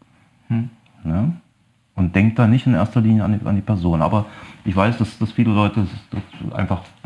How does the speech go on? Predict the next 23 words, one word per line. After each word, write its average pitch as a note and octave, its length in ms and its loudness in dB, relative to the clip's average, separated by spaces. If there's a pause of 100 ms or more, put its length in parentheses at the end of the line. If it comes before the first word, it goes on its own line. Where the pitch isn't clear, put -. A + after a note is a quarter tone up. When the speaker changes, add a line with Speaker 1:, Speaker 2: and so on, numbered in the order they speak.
(440)
Speaker 2:
das A#2+ 180 -4
Speaker 1:
Ja. - 60 -8
Speaker 2:
anders F2 320 -2
sehen. C#2+ 260 -6
Ja? E2 140 -4 (3750)
Wir E2 100 -2
müssen F2 260 2
gucken. - 300 -2 (480)
Ähm, G2+ 420 2 (1200)
wahrscheinlich G#2+ 480 2
wird A2+ 140 2
sich A2+ 140 -4
das G#2 120 -4
Problem G2 500 2
auch, F2+ 340 -6 (220)
zumindest F#2 320 0
in F2 120 0
Deutschland, F#2 680 0
erstmal G2+ 360 -4
auf - 120 -12
einige F#2 320 0
Zeit F#2 280 -4
erledigen. F2+ 560 0